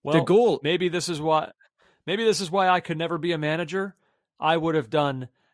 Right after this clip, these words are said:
Speaker 1: nothing
Speaker 2: Yeah.
Speaker 1: differently than what they did. Not a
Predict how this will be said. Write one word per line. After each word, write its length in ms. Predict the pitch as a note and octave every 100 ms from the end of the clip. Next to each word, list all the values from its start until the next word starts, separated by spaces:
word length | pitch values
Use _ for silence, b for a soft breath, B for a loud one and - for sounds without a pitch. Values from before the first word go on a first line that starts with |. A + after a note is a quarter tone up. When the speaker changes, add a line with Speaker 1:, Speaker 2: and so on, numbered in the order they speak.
| _
Speaker 1:
nothing 1200 | C3 C3+ D3+ F3 G#3 B3 B3 - F#3+ C#3+ A2 F#2+ - _
Speaker 2:
Yeah. 80 | A#2 -
Speaker 1:
differently 520 | D3+ C3 C3+ C#3 G2+ F2+ _ -
than 120 | A#2+
what 140 | A#2
they 140 | A#2 G2+
did. 260 | F#2 E2+ _ _ _ _
Not 460 | C#3 D3 F3 G3+ - _ _ _
a 220 | E3 D#3